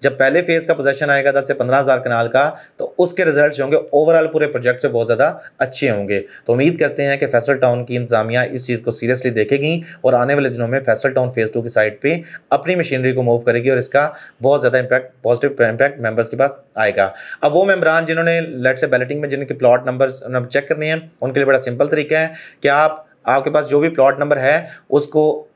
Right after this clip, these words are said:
मेंबरशिप नंबर, हर प्लॉट के against आपको एक मेंबरशिप नंबर एलोकेट होता है, जो आपके प्लॉट के टॉप बिल्कुल सेंटर में लिखा होता है, एफ़ टी डैश, let's say जी, मेंबरशिप नंबर वन, टू, थ्री, फ़ोर, फ़ाइव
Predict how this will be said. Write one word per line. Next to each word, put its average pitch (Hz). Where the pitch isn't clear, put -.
मेंबरशिप 147
नंबर, 156
हर 151
प्लॉट 151
के 151
against 156
आपको 156
एक -
मेंबरशिप 139
नंबर 131
एलोकेट 131
होता 139
है, 170
जो 139
आपके 139
प्लॉट 139
के 156
टॉप 143
बिल्कुल 143
सेंटर 127
में 156
लिखा 135
होता 127
है, 120
एफ़ 120
टी 135
डैश, 127
let's 120
say 123
जी, 120
मेंबरशिप 120
नंबर 117
वन, 123
टू, 131
थ्री, 131
फ़ोर, 127
फ़ाइव 147